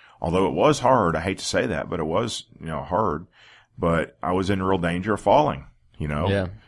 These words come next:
Speaker 1: If you get too far forward or too far back or side to side, you know, um,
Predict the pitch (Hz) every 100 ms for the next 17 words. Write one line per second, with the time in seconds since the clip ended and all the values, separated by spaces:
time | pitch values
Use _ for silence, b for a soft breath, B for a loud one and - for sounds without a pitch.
0 | b 82 92 87 90 - 92 92 87 85
1 | 87 110 95 - 87 - 82 80 80 104
2 | 95 78 - 85 78 - 71 80 104 120
3 | b b b b - 80 80 82 90 -
4 | - 82 80 78 76 80